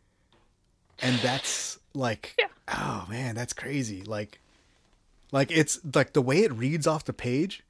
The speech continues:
Speaker 1: is so, like, personal. Like, I really feel for her 'cause I'm like, "That's a ho-, that's tough, dude. Like, that's a tough decision."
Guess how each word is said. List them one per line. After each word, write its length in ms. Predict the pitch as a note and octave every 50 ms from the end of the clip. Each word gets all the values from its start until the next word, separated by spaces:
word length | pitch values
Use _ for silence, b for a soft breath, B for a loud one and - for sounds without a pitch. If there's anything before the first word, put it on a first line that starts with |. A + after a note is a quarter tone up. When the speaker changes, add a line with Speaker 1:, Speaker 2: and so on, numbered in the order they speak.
| _ _ _ _ _ _ _ _ _ _ _ _ _ _ _ _ _ _
Speaker 1:
is 120 | - A2 -
so, 300 | - - - - C3 D3+ D3+
like, 400 | C#3+ C3+ C3+ A2+ G#2+ - _ _
personal. 400 | - D#3 D3+ - - B2+ A2 G2
Like, 160 | F#2+ G#2+ A2 A#2+
I 40 |
really 280 | A#2 B2 C#3 D#3 F3 E3
feel 240 | - - D#3 E3+ D#3+
for 100 | - B2+
her 140 | A#2 A2 G#2+
'cause 180 | G#2 - G#2+ A#2
I'm 200 | A#2 B2 B2+ B2+
like, 160 | B2+ A#2+ -
"That's 280 | - - - - -
a 60 | C#3 A#2+
ho-, 280 | G2+ G2 G#2+ A#2+ - -
that's 240 | - C#3+ C#3 - -
tough, 480 | - - - C#3 D#3+ D#3 C3 - B2+
dude. 340 | A#2 C3+ D3+ D#3+ E3+ F3+ - -
Like, 180 | A#2 G#2+ G#2+
that's 180 | - C3 C3+ F3
a 40 | -
tough 240 | - D3+ D3+ C3+ -
decision." 520 | D#3+ C#3 - F3 F3+ E3 C#3 C3 F3 E3